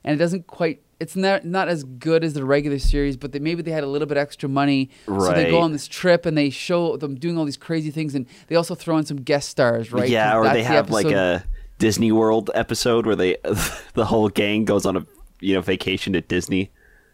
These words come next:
Speaker 1: Right, right.
Speaker 2: Yeah.
Speaker 1: And so overall, uh, this was a really long <laughs> story.
Speaker 2: Yeah.
Speaker 1: And it was, to be honest, it was a struggle to get through. What did you think?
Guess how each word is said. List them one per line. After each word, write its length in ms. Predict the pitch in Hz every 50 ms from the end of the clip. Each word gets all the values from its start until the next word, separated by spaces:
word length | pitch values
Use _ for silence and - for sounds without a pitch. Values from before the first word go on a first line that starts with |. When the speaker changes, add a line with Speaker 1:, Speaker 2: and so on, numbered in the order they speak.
| _ _ - -
Speaker 1:
Right, 540 | - 135 143 151 156 156 156 151 143 135 -
right. 260 | - 135 139 139 135 180
Speaker 2:
Yeah. 180 | 175 165 160 170
Speaker 1:
And 360 | 151 156 156 151 151 147 135 - - _ _ _ _ _ _ _
so 300 | - - - 175 165 -
overall, 920 | - 180 190 196 196 208 196 175 170 170 170 170 165 160 151 139 - - _ _ _ _ _ -
uh, 480 | - 98 143 165 170 170 170 165 165
this 200 | 156 147 180 175
was 100 | - 196 180
a 80 | 170
really 640 | 151 143 143 147 156 165 170 175 175 175 180 185 185
long 360 | 165 147 147 151 151 160 170
<laughs> 140 | 160 - -
story. 640 | - 175 - 185 156 156 - 196 202 226 - 240 247 - _ -
Speaker 2:
Yeah. 300 | - 170 - 196 202 -
Speaker 1:
And 140 | 339 349 - 92 -
it 140 | 175 170
was, 200 | 180 175 165 - - - - - - -
to 100 | - 208
be 120 | 185 208 208
honest, 380 | 190 175 175 180 208 214 208
it 80 | 196 156
was 100 | 175 170
a 60 | 160 147
struggle 540 | - - - - - 151 147 147 147 156
to 120 | 151 - 156
get 200 | 131 135 131 127
through. 240 | - - 143 131 117
What 120 | 113 127
did 120 | 135 120
you 100 | 123 127
think? 280 | 120 - 120 110 110 107